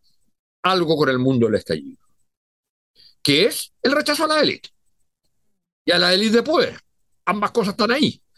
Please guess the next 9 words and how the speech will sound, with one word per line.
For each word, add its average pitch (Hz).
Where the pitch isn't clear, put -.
Solo 370
que 277
esta 226
vez 202
la 151
élite 170
era 147
el 120
estallido, 78